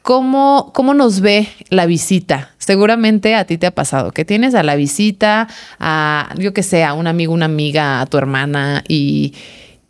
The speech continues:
y te hacen estos comentarios muy de, "Guau, el lugar en donde vives está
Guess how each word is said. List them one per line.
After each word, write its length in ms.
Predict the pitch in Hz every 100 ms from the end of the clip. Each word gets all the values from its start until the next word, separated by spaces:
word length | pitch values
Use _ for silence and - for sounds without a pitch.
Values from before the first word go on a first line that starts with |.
| _
y 140 | 185
te 100 | 175
hacen 240 | 196 202 214
estos 300 | 190 196 190
comentarios 680 | 180 160 156 160 160 170 180
muy 180 | 170
de, 100 | 175 185
"Guau, 680 | 240 277 311 330 339 330
el 200 | 311 294
lugar 220 | 262 269 269
en 80 |
donde 220 | 320 294 247
vives 260 | 233 233
está 340 | 220 - 196